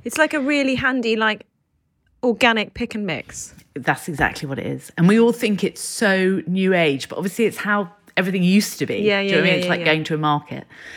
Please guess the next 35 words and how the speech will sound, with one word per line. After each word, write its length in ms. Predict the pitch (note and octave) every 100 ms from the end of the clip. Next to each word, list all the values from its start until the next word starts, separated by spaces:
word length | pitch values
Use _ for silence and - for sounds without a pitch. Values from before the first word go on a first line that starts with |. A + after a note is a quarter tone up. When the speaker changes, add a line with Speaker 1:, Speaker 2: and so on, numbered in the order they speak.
| - - -
Speaker 2:
Um, 560 | E3 E3 E3+ E3+ E3+ E3
Speaker 1:
So 140 | - -
organic 380 | A3+ C#4 C#4 B3
hazelnuts, 840 | A#3+ A3 G3+ F3+ G#3+ - - -
all 100 | A3+
right, 320 | G#3+ E3+ G#3 -
yeah. 280 | F#3+ F#3+ G#3+ - - -
Speaker 2:
Yeah, 180 | G#3 G3
but 140 | F#3 -
Speaker 1:
Oh, 60 |
Speaker 2:
do 60 | C4+
you 80 | A3
Speaker 1:
no, 0 |
Speaker 2:
know 80 | G#3+
Speaker 1:
sorry, 140 | G3+
Speaker 2:
what? 80 | A3+
I 40 |
Speaker 1:
not 60 | -
organic. 300 | - - -
Speaker 2:
started 280 | C4+ G#3+ - -
Speaker 1:
Chocolate 420 | - F3 - G3+
covered 260 | - F3 F3
hazelnuts, 640 | F3 D#3 D#3+ F#3 - -
yeah. 140 | E3
Speaker 2:
Chocolate 300 | D#3+ C4 A3
covered 200 | A#3 G#3+
hazelnuts, 540 | G3+ F#3+ E3+ D#3+ - -
which 300 | F3 - -
probably 220 | F3 D#3+
are 160 | D#3 D3
organic, 400 | C#3 C#3 D3 - -
but 80 | -
also 680 | F#3 G3+ - D3+ C3+ C#3 -
I 220 | D3 D3
have 580 | D3 D3 D#3 D3 C#3+